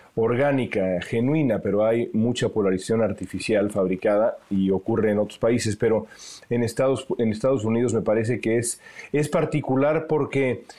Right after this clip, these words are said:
eh, el, el, el Partido Republicano juega un papel muy, muy singular. Yo me he preguntado muchas veces si esta versión del Partido Republicano, que no tiene nada que ver en realidad con el Partido Republicano de principios de los ochenta, ni siquiera del Partido Republicano de John McCain, de Mitt Romney,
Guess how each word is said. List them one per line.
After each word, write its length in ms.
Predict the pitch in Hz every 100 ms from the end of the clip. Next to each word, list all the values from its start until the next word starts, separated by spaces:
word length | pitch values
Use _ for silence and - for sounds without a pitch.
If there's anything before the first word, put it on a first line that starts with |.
| - - -
eh, 640 | 120 117 113 113 113 - -
el, 340 | 107 107 107
el, 200 | 113 113
el 120 | 117 113
Partido 320 | 123 147 180
Republicano 520 | 156 139 139 226 185
juega 240 | - 123
un 160 | 117 113
papel 480 | 107 101 113 107 107 110
muy, 420 | 110 110 107 101
muy 180 | 110 110
singular. 520 | 117 107 101 98 98
Yo 160 | 117 170
me 120 | 180
he 40 |
preguntado 480 | 175 160 135 143 143
muchas 320 | 139 135 135
veces 460 | 120 120 123 113 -
si 440 | - 113 110 104 - - - -
esta 320 | 131 147 165
versión 440 | 131 120 - 170 160
del 140 | 131
Partido 340 | 113 101 131
Republicano, 640 | 117 101 101 101 110 107 113
que 120 | 104
no 120 | 107
tiene 220 | 107 120 110
nada 400 | 120 131 120 -
que 120 | 101
ver 200 | 104 101
en 100 | 95
realidad 480 | 95 90 92 101 104 - 160 - - -
con 340 | - 113 120 117
el 120 | 101
Partido 400 | 101 95 120 123
Republicano 840 | 104 98 92 92 110 107 107 104
de 140 | 90 90
principios 480 | 87 95 104 110
de 80 | 101
los 160 | 92 -
ochenta, 400 | 92 151 175 143
ni 100 | 123
siquiera 520 | 123 110 156 196 180
del 120 | 113
Partido 300 | 104 98 127
Republicano 540 | 110 - 95 113 110 101
de 80 | 92
John 160 | 107
McCain, 520 | 107 95 - 110 110 98
de 80 |
Mitt 200 | 92 104 101
Romney, 420 | 104 101 110